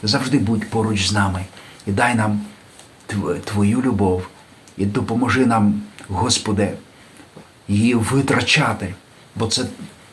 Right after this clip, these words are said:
те, що наповнює самих нас. В ім'я Ісуса Христа просим. Амінь. Будьте благословенними в цьому дні. Нехай сьогодні буде таким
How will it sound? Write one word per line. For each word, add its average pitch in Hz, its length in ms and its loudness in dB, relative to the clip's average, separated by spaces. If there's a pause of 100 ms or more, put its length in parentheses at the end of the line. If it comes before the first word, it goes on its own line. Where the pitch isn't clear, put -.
(120)
те, 139 160 2
що 107 440 2
наповнює 117 800 0
самих 113 460 0
нас. 98 340 -2 (260)
В - 20 0
ім'я 123 260 4
Ісуса 117 360 2
Христа - 400 0
просим. 101 460 2 (240)
Амінь. 101 500 2 (420)
Будьте 123 460 0 (280)
благословенними 113 960 2
в 107 40 -4
цьому 98 460 0
дні. 104 180 -2 (520)
Нехай 110 300 0
сьогодні 120 460 0
буде 107 240 0
таким 113 440 0